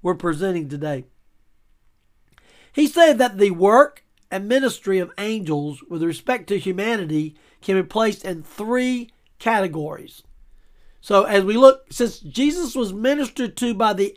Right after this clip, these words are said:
angels, it's important to talk about what type of ministries do angels do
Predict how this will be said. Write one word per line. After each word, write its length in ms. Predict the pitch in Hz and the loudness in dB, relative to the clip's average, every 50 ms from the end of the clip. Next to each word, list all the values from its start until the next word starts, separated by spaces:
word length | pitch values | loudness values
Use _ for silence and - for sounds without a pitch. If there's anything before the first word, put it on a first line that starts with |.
| - | -8
angels, 520 | 220 233 240 233 220 180 156 165 165 160 - | -6 -4 -4 -4 -4 -6 -6 -8 -8 -8 -8
it's 160 | 208 185 - | -10 -8 -8
important 400 | 202 190 - - 269 302 320 262 | -8 -10 -2 2 2 2 2 2
to 60 | 247 240 | -4 -2
talk 300 | - 240 262 269 262 - | 2 4 4 4 4 0
about 360 | 196 196 190 190 190 - - - - - _ _ | 0 2 4 4 4 2 -2 -12 -20 -20 _ _
what 220 | - 233 285 302 302 | 0 2 2 2 4
type 240 | 285 269 269 269 226 | 4 4 4 2 -2
of 100 | 214 214 | -6 -4
ministries 520 | 226 254 254 247 190 - - 240 233 196 | -2 -2 -2 -2 -4 -6 -4 -4 -4 -4
do 220 | 175 175 240 247 - - | -4 -6 -6 -6 -4 -4
angels 480 | 226 233 233 220 190 214 208 185 170 | -4 -4 -4 -4 -4 -4 -4 -4 -6
do 640 | 165 151 139 139 214 254 269 220 175 156 160 180 180 | -10 -10 -6 -2 0 0 2 2 2 2 0 -2 -4